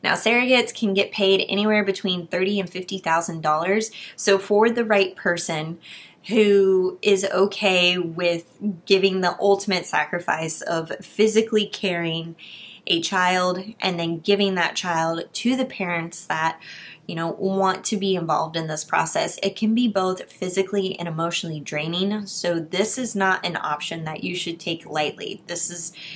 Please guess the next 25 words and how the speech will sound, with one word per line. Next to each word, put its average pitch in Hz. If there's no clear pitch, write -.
this 196
is 196
a 190
very, 185
very 175
big 160
deal, 156
and 180
one 233
that's 214
going 175
to 170
impact 180
you, 160
uh, 160
for -
life. 170
So 175
if, 190
if 370
it's 302
for 262
the 240
right 196
person 240